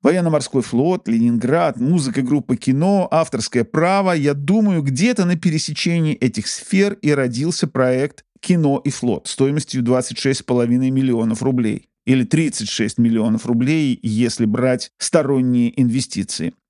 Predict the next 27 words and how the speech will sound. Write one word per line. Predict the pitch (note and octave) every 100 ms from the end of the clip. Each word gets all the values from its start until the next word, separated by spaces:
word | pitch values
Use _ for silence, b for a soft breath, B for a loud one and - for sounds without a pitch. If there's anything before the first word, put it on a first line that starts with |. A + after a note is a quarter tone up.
| -
Даже | F#3 B3 E3+
если | D3 - D3+
это | D3+ C#3
и | C3
не | C3
была | B2+ B2+ D3 E3
идея | B2 C3+ D#3
непосредственно | D#3 D#3 C#3 - C3 B2 D3 D#3
Максима | C#3 B2+ - B2+
Дмитриева. | C3 C#3+ B2 - G2+ - - _ _
Добавлю, | A#2+ D#3 G3+ A#3+
кстати, | D3+ - F#3+ F#3+
что | D3+ D#3
в | C#3+
октябре | - D#3+ G3
двадцать | F3 E3+ D3+ -
третьего | E3 D#3 D3 C3+
года, | C#3+ B3 E3
уже | B2 C3
после | - G3 - A#2+
скандала, | - A#2 B2+ F#3+ A3+
Дмитриев | D3 C#3 G#3+ A3+ B2 A2 -
из | C#3
числа | - D3+ - E3
учредителей | C#3+ - C#3+ D3 D3+ C#3 B2+ -
"Оптимуса" | G#3+ - B2+ B2 -
вышел. | C3+ F3 D3 - -